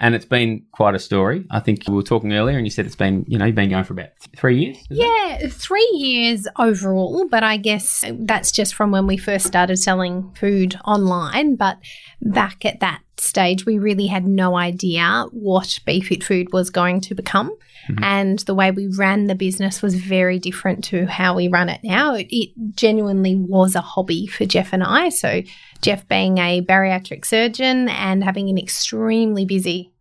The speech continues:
Speaker 2: clinic, and myself having multiple clinics and hospital contracts across the Mornington Peninsula. And I had a team of up to twenty-three staff in my own company, uh, for a while, and we've pulled it back a little bit, but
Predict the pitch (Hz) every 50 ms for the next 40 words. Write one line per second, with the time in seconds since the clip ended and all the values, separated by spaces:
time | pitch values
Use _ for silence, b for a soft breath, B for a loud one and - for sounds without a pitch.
0 | - - - - 214 254 415 480 - - B B B B B B B B - 214
1 | 208 196 202 196 190 190 185 - 208 196 190 190 - - 196 185 190 185 185 180
2 | 180 185 190 190 208 214 226 226 - - - 190 190 - - 202 190 190 185 190
3 | - - - 196 180 185 185 185 214 208 196 - - 190 190 190 - 208 196 196
4 | 190 - 180 - - - 208 - 202 190 185 190 - 196 190 185 185 185 185 190
5 | - 196 190 185 196 196 196 190 - - - - 143 - - 339 B B B B
6 | B B B - 202 196 202 185 185 - 208 202 185 208 196 196 185 190 - 202
7 | 190 190 190 185 185 180 - - - - - - - 190 190 185 185 185 - 185
8 | 190 185 - - - 190 190 190 190 190 - 208 196 196 185 185 190 190 190 196
9 | 190 - - 185 190 190 - 196 202 247 392 466 453 B B B B B B B
10 | B - 190 196 190 - - 202 190 190 190 185 170 175 180 180 185 185 180 180
11 | - 247 202 190 185 185 185 185 185 - 202 208 196 - - 339 320 247 214 -
12 | 196 190 190 - 208 202 196 208 - - 226 214 190 220 277 381 427 - - -
13 | - 202 190 190 180